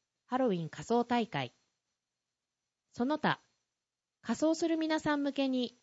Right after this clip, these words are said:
更衣室、手荷物預かり所、有料を明科駅前に設置します。同日開催。信州安曇野ワインマルシェ。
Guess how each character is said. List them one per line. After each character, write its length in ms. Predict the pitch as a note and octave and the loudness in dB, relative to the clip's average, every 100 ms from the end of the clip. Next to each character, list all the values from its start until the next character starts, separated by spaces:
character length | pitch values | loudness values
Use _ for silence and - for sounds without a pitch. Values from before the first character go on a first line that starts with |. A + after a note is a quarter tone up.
| - | -4
更 240 | - C#4+ | 4 6
衣 120 | D4 | 6
室、 440 | C4+ - - C#3 - _ _ _ _ _ - | 2 -8 -6 -6 -8 _ _ _ _ _ -2
手 120 | A#3 | 0
荷 100 | D4 | 2
物 260 | D#4 A#3+ D3+ | 0 0 0
預 220 | D3 E3 | -2 -2
か 120 | F#3+ | 0
り 120 | F3+ | 0
所、 260 | E3+ D#3+ - _ _ _ _ _ | 0 -2 -4 _ _ _ _ _
有 220 | G#3+ C#4 | 4 6
料 280 | C#4+ C4+ C4 | 6 6 6
を 240 | B3+ B3 - _ _ _ - | 4 2 -2 _ _ _ -10
明 200 | - A#3+ | 0 0
科 280 | C4+ C4 C4 | 2 4 2
駅 200 | - C#4 | 2 4
前 220 | C#4+ B3 | 6 6
に 120 | F3 | 4
設 200 | - D3+ - | 0 -10 -10
置 80 | F#3 | -6
し 140 | F3 | -2
ま 180 | F3+ F#3+ | 0 0
す。 120 | - _ _ - | -4 _ _ 4
同 220 | B3+ D#4 | 6 6
日 260 | D#4+ D#4 - | 4 -2 0
開 220 | D4+ B3 | 2 2
催。 300 | E3+ C3+ A#2+ _ _ _ _ _ _ _ _ _ _ | 0 -4 -6 _ _ _ _ _ _ _ _ _ _
信 260 | - F4+ E4 | -2 0 0
州 260 | - F3+ | 2 2
安 240 | D#3+ E3 F#3+ | 4 2 2
曇 100 | F#3 | 2
野 120 | F3 | 4
ワ 140 | E3 | 4
イ 100 | G#3+ | 4
ン 80 | C#4 | 2
マ 100 | C4+ | 2
ル 80 | G#3+ | 2
シ 160 | - | -2
ェ。 80 | C3 | -8